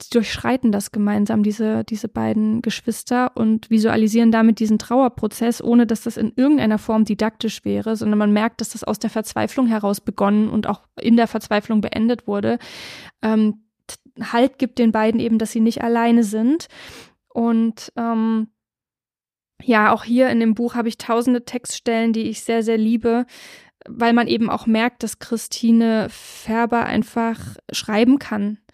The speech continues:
Und ich mir auch vorstellen kann, wie diese Texte ohne die Bilder erst entstanden sind, ja, weil sie die einfach erst geschrieben hat und geschickt hat. Ähm, gibt's zum Beispiel die Stelle,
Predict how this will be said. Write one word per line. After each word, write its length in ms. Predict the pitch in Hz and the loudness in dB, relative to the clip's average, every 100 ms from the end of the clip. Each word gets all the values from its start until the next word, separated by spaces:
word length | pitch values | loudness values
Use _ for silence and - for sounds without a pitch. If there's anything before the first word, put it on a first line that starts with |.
| _ - - _ | _ -20 -20 _
Und 260 | 220 220 - | 0 0 0
ich 140 | 220 | -2
mir 140 | 233 196 | 0 0
auch 100 | 208 | -2
vorstellen 540 | - 233 - 240 233 | -2 -2 0 0 0
kann, 420 | 233 226 220 220 | -2 0 0 0
wie 80 | 214 | -2
diese 300 | 202 220 226 | -2 0 0
Texte 420 | - 226 - - | -2 -6 -4 -2
ohne 240 | 233 254 254 | 2 6 6
die 80 | 214 | 6
Bilder 340 | 254 277 262 | 4 4 2
erst 220 | - - | 0 -4
entstanden 520 | 220 208 220 208 202 | -6 -4 -2 -4 -4
sind, 240 | 208 214 208 | -4 -2 -2
ja, 140 | 220 | 0
weil 180 | 220 214 | 0 0
sie 120 | 220 | 0
die 140 | 202 233 | 0 -2
einfach 280 | 220 - | -4 -4
erst 260 | - 220 - | -6 -8 -8
geschrieben 460 | 233 - 233 233 220 | -12 -6 -2 0 0
hat 140 | 226 | 0
und 140 | 220 | -2
geschickt 400 | 208 214 240 - | -2 -2 -4 -2
hat. 160 | 226 220 | -2 0
Ähm, 180 | 226 214 | 0 0
gibt's 220 | 220 - | -2 -2
zum 100 | 220 | 0
Beispiel 300 | 220 - 220 | 0 -2 -4
die 80 | - | -4
Stelle, 440 | - 220 226 233 | -2 2 2 2